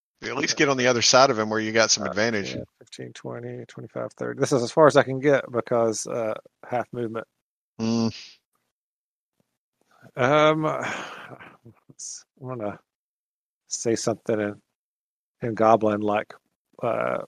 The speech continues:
Speaker 2: "Please don't let me die, a coward." S-, hopefully this guy can't hear it. I can't understand Goblin. Uh, and I can't do anything else because I use my bonus action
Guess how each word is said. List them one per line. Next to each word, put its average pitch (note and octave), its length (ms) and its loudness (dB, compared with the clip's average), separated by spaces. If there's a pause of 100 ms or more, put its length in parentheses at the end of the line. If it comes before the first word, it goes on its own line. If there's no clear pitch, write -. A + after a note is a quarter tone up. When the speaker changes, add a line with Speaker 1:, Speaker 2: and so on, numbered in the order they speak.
(140)
Speaker 2:
"Please C3 260 2
don't A#2+ 160 4
let A#2+ 140 -2
me A#2+ 140 -4
die, B2 440 2 (320)
a B2 60 -10
coward." A#2+ 540 4 (560)
S-, - 100 -8 (100)
hopefully A#2+ 240 0
this A2+ 100 -4
guy A2 120 -4
can't B2 200 -10
hear A#2+ 220 -6
it. A#2+ 100 -8 (200)
I - 40 -20
can't C3+ 120 0
understand B2 340 -2
Goblin. A2 400 0 (2000)
Uh, C3 420 -2 (140)
and B2+ 100 4
I C#3+ 60 4
can't C#3+ 260 0
do C3+ 120 4
anything D3+ 400 0
else C#3 420 4
because A2+ 320 -2
I - 20 4
use A#2+ 180 2
my A2+ 60 0
bonus A2+ 340 4
action G#2+ 500 -2